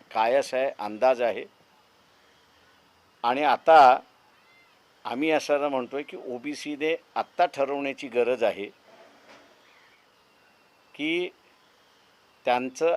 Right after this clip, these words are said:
आरक्षण आता ओबीसीला वाचवायचं आहे का? ओबीसीना आरक्षण वाचवायचं असेल तर आम्ही जसं म्हणालो होतो माझ्या यात्रेच्या दरम्यान की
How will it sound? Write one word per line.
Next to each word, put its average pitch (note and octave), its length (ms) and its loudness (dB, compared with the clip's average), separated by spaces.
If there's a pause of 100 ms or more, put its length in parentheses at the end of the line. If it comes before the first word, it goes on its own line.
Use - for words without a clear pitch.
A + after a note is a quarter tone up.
आरक्षण C3+ 520 -2 (100)
आता C3+ 240 -4
ओबीसीला B2+ 560 -6
वाचवायचं A#2 580 -6
आहे G#2+ 220 -4
का? G#2 220 -8 (2250)
ओबीसीना D3+ 640 0 (1000)
आरक्षण E3 500 4
वाचवायचं A#2+ 540 -2
असेल F#2+ 340 -8 (1160)
तर G#2 60 -8
आम्ही A2+ 260 -6
जसं C#3 240 -6
म्हणालो C3 320 0
होतो A#2+ 400 -6 (180)
माझ्या G#2 340 -4
यात्रेच्या A2+ 560 -6
दरम्यान G2 440 -6 (680)
की D3 100 -12